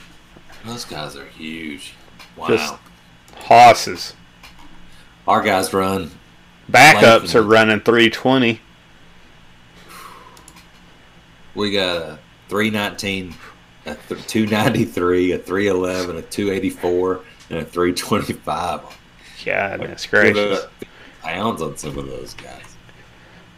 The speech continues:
Speaker 2: That, uh, Cedric Van Pran, the backup
Speaker 1: There
Speaker 2: there,
Speaker 1: it is.
Speaker 2: three hundred pounds. He's <laughs> our, our starting line is like their backup in size.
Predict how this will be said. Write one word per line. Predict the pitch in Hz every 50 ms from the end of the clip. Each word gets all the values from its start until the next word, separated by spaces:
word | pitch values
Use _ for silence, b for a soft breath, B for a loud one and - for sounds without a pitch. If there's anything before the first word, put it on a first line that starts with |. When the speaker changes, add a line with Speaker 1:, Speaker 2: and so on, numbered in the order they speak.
| - - - - - -
Speaker 2:
That, | - 110 110 - - 113
uh, | 104 101
Cedric | - - - 151 139 127 131 151 - 123
Van | 117 131 131 135 135 131 117 - - _ _ -
Pran, | - - 127 131 143 143 127 113 120 117 110 - - -
the | 107 110
backup | 101 - - 120 131 127 - - 110 101 117 101
Speaker 1:
There | 87 90
Speaker 2:
there, | 120 120 127 131
Speaker 1:
it | 120 -
is. | -
Speaker 2:
three | - 123 123 120
hundred | 131 131 123 117 113
pounds. | 113 127 131 135 127 127 120 117 - -
He's | - 131 127 - - - - - - - B B B B B B B
<laughs> | B 480 - - - 370 - - 392 370 - - - - - - - - - - - - - - - - - - - - - - - - - - - -
our, | 139 151 175 165 - - -
our | 160 185 202 214 202 - - - -
starting | - - - - - 147 147 156 170 170 165 147
line | 131 123 127 131 135 131 127
is | 113 104
like | 110 120 131 120 -
their | - 127 123 117
backup | 104 - 113 107 110 113 - 95 - - - - - - - - -
in | 110 104 98
size. | - - - 104 101 101 101 95 80 - - -